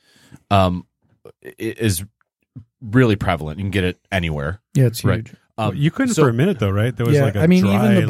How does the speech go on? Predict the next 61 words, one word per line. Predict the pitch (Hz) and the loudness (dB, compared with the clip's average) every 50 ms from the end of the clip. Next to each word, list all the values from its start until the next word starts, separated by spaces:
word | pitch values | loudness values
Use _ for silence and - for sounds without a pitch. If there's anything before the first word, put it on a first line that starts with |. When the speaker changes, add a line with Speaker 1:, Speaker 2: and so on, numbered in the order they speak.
| 147 156 | 2 2
Speaker 2:
bar | 185 190 175 147 | 4 4 2 2
is, | 139 131 127 127 135 139 160 | 2 0 0 -2 -2 -4 -2
they're, | 147 151 165 196 220 | 0 0 0 0 0
all | 156 151 175 202 208 | 0 2 2 2 2
of | 180 151 | 2 2
Buffalo | 165 165 - 160 151 | 0 0 0 0 -2
Trace's | 131 - 147 143 127 135 120 | 0 0 -2 -2 -2 -4 -6
products | 107 - 131 147 143 120 110 - | -4 -2 -2 0 0 0 -2 -2
are | 113 110 107 107 - _ _ _ _ _ - | -2 -2 -2 -4 -6 _ _ _ _ _ -8
almost | 123 123 120 120 113 - | -4 -4 -2 -2 -4 -6
allocated, | - 117 123 123 107 - 107 110 101 101 | -6 -4 -4 -4 -6 -6 -8 -8 -8 -6
not | 107 110 120 | -6 -8 -8
almost | 123 123 120 113 107 - 113 | -8 -6 -6 -6 -6 -6 -6
all | 117 123 120 | -6 -6 -6
of | 113 | -6
them. | 110 110 113 - _ _ _ _ _ _ _ _ _ | -8 -10 -10 -14 _ _ _ _ _ _ _ _ _
I | - 131 | -2 0
mean, | 131 147 | 2 4
you | 147 | 4
know, | 151 151 147 | 4 4 2
they're, | 135 139 143 160 | 4 2 2 2
like, | 170 139 131 127 - | 2 2 0 2 2
I | 127 | 2
don't | 135 139 165 | 2 2 2
even | 143 127 120 | 2 2 0
think | - 131 127 123 117 110 - - - - | 0 0 0 0 -2 -4 -10 -8 -4 -4
at | 135 135 | -2 -2
the | 143 | 0
bar | 117 127 139 156 147 | 0 2 2 4 4
we | 131 131 135 | 4 4 4
were | 127 | 2
having | 123 117 120 | 2 2 0
a | 113 | 0
hard | 117 120 117 110 | 0 -2 -2 -2
time | 120 117 113 - | -2 -2 -2 -2
ordering | 110 110 123 120 113 104 101 | -2 -2 -2 -2 -2 -2 -2
it. | 104 110 | -2 -2
It | 113 | -2
would | 113 107 | -4 -4
just | 113 110 101 - | -4 -6 -6 -6
show | - 117 110 110 | -6 -4 -2 -2
up. | 113 110 - | -4 -2 2
Speaker 3:
There | - 123 | 4 4
was | 170 170 180 | 4 4 2
a | 147 | 2
moment | 113 110 123 127 113 98 | 2 2 0 0 0 -2
I | 101 | -2
couldn't | - - 113 101 | -2 -4 -4 -2
buy | 98 101 98 95 | 0 2 2 2
Buffalo | 90 101 101 120 120 110 | 2 2 2 4 4 4
Speaker 2:
Yeah. | 104 | 4
Speaker 3:
Trace | 101 110 101 98 95 | 4 4 2 2 0
at | 90 98 | -2 0
any | 107 113 123 117 | 0 2 2 4
party | 113 113 104 101 101 | 4 4 4 4 4
store. | 95 - - 98 95 95 95 | 2 0 0 2 2 2 2
They | 92 92 | 2 0
were | 85 87 | -2 0
all | 92 104 113 | 0 0 0
sold | 113 - - 104 95 95 | 0 0 0 0 0 0
out. | 92 87 87 90 90 | 0 0 0 -2 -4